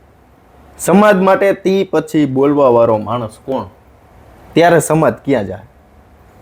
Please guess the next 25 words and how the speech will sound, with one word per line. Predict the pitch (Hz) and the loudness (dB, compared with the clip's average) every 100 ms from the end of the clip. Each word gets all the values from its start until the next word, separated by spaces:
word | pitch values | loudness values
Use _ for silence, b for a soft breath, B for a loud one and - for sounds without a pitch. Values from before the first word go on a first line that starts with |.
| - | -2
એટલે | 165 | 2
પાટીદાર | - - - 175 185 180 | 2 -2 -2 2 2 2
સમાજ, | 151 156 165 135 | 0 -2 0 -2
ગોંડલ | 117 120 170 202 196 | -2 0 2 4 2
પાટીદાર | 190 196 190 180 | 0 0 0 -2
સમાજની | 185 190 185 180 151 | -2 -2 -2 -2 0
રાજનીતિ | 151 160 175 - 175 | 0 -2 -6 -6 -6
છે | 170 | -6
ને, | 139 | -6
ઈ | |
બહુ | 120 143 123 107 | -2 0 0 -2
અઘરી. | 101 87 - _ - | -8 -14 -20 _ -12
આમ, | 131 | -8
આમ, | 104 139 143 - 123 - - | -6 -6 -8 -10 -10 -10 -2
અમારો | 139 185 202 | 2 2 2
સમાજ | 196 208 208 | 2 2 2
ઈ | 202 | 2
ક્યાંક | - 202 | 0 -2
ને | 170 | -4
ક્યાંક | 151 135 | -8 -6
દબાયેલો, | 139 123 101 98 110 | -4 -4 -6 -8 -6
અમારા | 160 190 | -2 0
નેતાઓ | 190 208 208 190 | 0 0 2 2
ય | 160 | 2
દબાયેલા. | 131 110 92 90 | 0 -2 -4 -10